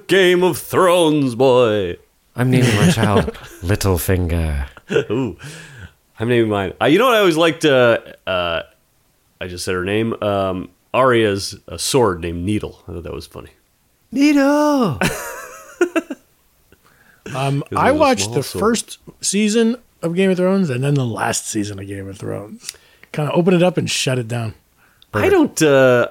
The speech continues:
Speaker 1: I haven't thought about Game of Thrones in forever. I, it was fun to watch, but I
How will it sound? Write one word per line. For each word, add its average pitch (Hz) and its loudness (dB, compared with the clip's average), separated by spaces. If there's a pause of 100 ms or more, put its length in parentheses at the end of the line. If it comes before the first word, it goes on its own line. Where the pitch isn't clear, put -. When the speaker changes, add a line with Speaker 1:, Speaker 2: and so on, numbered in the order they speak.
Speaker 1:
I 226 -2
haven't 170 2
thought 151 2
about 131 2
Game 131 4
of 120 2
Thrones 120 2
in 98 -4
forever. 92 -2
I, 110 2
it 120 2
was 117 2
fun 180 -2
to 180 4
watch, 127 2
but 107 0
I 98 0